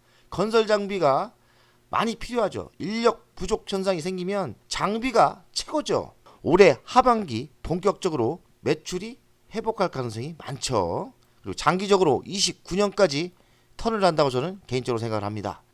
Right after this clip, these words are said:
우크라이나 재건 사업 한국에 노다지일까? 두산 바켓은 장기적으로 저는 좋다고 생각합니다. 두산 바켓의 글로벌 사업장 현장인데 이게 아메리카죠. 미국이고 유럽이고요. 그러니 유럽은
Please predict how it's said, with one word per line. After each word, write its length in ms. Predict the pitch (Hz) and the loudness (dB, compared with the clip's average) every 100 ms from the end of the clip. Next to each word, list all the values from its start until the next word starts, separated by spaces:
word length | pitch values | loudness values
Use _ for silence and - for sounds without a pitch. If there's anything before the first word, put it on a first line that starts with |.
| - | -16
우크라이나 640 | 151 226 220 208 165 190 - | -8 4 8 10 10 8 0
재건 260 | 143 175 | 0 2
사업 340 | 170 151 123 - | 2 4 4 0
한국에 640 | - 208 196 185 208 254 _ | -4 -4 -2 -2 -2 -4 _
노다지일까? 880 | - 143 160 135 123 120 98 101 135 - | -2 2 2 0 -6 -4 -2 -2 -6 -12
두산 400 | - 170 208 196 | -16 -2 0 0
바켓은 800 | - 160 - 185 185 202 135 82 _ _ _ | -2 -10 -6 -6 -6 -8 -8 -12 _ _ _
장기적으로 760 | - 135 170 208 208 185 135 190 _ | -16 -10 -8 -2 0 0 0 -4 _
저는 300 | 123 117 92 | -8 -8 -8
좋다고 380 | - 180 220 202 | -10 -8 -2 0
생각합니다. 680 | 175 151 - 165 156 123 - _ _ - | 0 -2 -4 -6 -4 -4 -6 _ _ -10
두산 320 | 180 240 220 | 6 8 8
바켓의 640 | 175 190 220 190 165 196 _ _ _ - | 6 6 6 6 4 2 _ _ _ -4
글로벌 400 | 160 214 202 156 | 4 6 6 4
사업장 640 | 165 196 - 147 165 214 _ _ | 4 4 4 2 2 -2 _ _
현장인데 640 | 220 226 208 170 165 180 | -6 0 0 0 -2 -2
이게 160 | 135 127 | 0 0
아메리카죠. 960 | 82 123 196 208 185 143 101 98 160 226 - | 2 2 2 2 -2 -4 -2 -2 -2 -8 -8
미국이고 760 | 156 185 165 127 101 135 196 160 98 | -6 -6 -6 -4 -4 -4 -8 -16 -14
유럽이고요. 960 | 120 190 196 175 123 101 85 101 151 | -2 0 0 -4 -4 -4 -2 -6 -10
그러니 320 | - 156 143 - - | -8 -6 -6 -10 -14
유럽은 600 | 156 226 233 214 165 208 | 0 4 4 4 0 -4